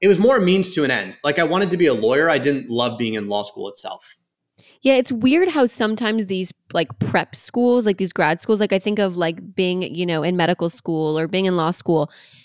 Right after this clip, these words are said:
Speaker 2: the training itself isn't always indicative of the thing you're doing. You know, like, studying and memorizing biology isn't indicative of being a good surgeon.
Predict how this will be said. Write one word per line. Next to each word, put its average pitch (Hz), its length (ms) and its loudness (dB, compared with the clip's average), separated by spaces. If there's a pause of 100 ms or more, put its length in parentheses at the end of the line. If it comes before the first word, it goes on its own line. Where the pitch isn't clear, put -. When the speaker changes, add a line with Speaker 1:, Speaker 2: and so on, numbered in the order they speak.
(140)
Speaker 2:
the 214 420 2 (220)
training 294 540 4
itself 254 580 0
isn't 208 320 2
always 196 280 4
indicative 180 580 0
of 170 120 -4
the 165 80 -8
thing 190 240 2
you're 160 120 -2
doing. 180 440 -2 (300)
You 208 80 4
know, 214 160 4
like, 190 260 2 (160)
studying 262 400 2
and 247 60 2
memorizing 208 400 2
biology 185 680 2
isn't 190 240 2
indicative 180 460 0
of 170 140 -2
being 180 180 2
a 165 60 0
good 170 180 0
surgeon. 185 560 0